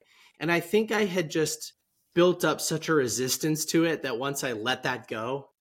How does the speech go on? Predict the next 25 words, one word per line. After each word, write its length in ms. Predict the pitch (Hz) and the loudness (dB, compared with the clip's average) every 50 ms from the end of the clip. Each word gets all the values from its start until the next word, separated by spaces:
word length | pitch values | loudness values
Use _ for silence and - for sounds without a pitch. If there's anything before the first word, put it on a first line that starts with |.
| _ _ _ _ _ _ - | _ _ _ _ _ _ -8
and 160 | 127 131 127 | -6 -2 -2
I 80 | 123 120 | 0 0
sort 240 | - - 139 123 | 0 0 0 0
of 100 | 120 113 | 0 0
surrendered 680 | - - - 123 110 113 113 120 123 120 139 135 131 - | 0 0 0 0 0 0 0 0 0 0 0 0 0 -2
to 200 | - - 151 147 | 0 4 4 4
it, 200 | 147 165 - - - _ _ _ _ _ _ _ _ _ _ _ _ - | 4 4 0 -4 -12 _ _ _ _ _ _ _ _ _ _ _ _ -2
uh, 340 | 135 131 123 120 117 - - - - _ - | 0 2 2 2 2 0 -2 -8 -10 _ 0
I 60 | 151 | 2
was 160 | 156 151 147 | 2 2 2
so 200 | - - 202 202 | 2 2 4 4
excited 580 | 196 185 190 - - 143 139 147 160 175 151 120 | 2 2 0 -2 -2 0 0 2 2 0 0 0
by 120 | 127 123 117 | -4 -4 -4
the 120 | 117 110 | -6 -8
things 320 | - - 139 135 127 110 | -6 -6 -6 -6 -4 -4
that 80 | 135 127 | -4 -4
I 60 | 123 | -4
was 200 | 117 113 104 98 | -4 -6 -6 -8
reading. 480 | 104 113 131 143 123 113 101 101 - - | -8 -6 -6 -4 -4 -6 -8 -10 -10 -6
And 120 | 147 175 | -2 0
I, 180 | 190 202 202 - - | 0 0 0 0 0
I 160 | - 196 220 208 | 0 0 0 0
already 420 | - 185 220 254 302 302 277 214 | 2 2 2 2 2 0 -2 -2
had 380 | 147 120 151 156 170 180 156 131 | -4 -2 -2 -2 -2 -2 -4 -4
this 340 | 135 127 117 - - - | -4 -4 -4 -4 -6 -8